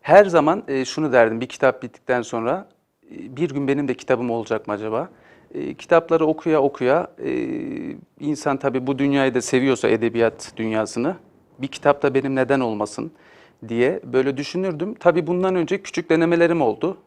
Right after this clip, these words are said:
Mesela üniversitede şiirlerle başladım, şiirler yazdım. Van'da çalışırken doğu görevimde orada da şiirler yazdım. Sonradan bu şiirler hikayelere dönmeye başladı.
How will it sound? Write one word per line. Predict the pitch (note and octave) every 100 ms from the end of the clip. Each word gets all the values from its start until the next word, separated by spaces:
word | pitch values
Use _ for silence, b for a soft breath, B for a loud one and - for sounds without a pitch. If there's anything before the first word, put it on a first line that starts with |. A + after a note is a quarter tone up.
| _
Mesela | B2+ B2 B2+ A#2 A#2 - - _ _ _
üniversitede | C3 B2+ B2+ B2 - A2+ B2+ F3 b b b b b
şiirlerle | - - C3+ C3 C3+ A#2+ G#2+
başladım, | G2+ G2+ - A2
şiirler | - A#2+ A2+ A2+
yazdım. | G#2 G#2 A2 D3 - b b b A#2+
Van'da | B2+ D3 D3+
çalışırken | D3+ D#3 D3+ E3+ - B2+ A#2+
doğu | A#2+
görevimde | A#2+ A#2 A2+ A#2+ F3+
orada | C3 C#3 C3+ B2+
da |
şiirler | A#2+ - A#2 A2+ G#2+
yazdım. | G#2 A2 F3+ - b b b
Sonradan | - F#3 G#3 F#3+ F#3+ F#3+
bu |
şiirler | - F#3+ F3 G#3
hikayelere | E3+ D#3 E3 D#3 D3+ D#3
dönmeye | D3+ D3 D3+ D3+ A#2
başladı. | A2+ - A2 A2+ F#3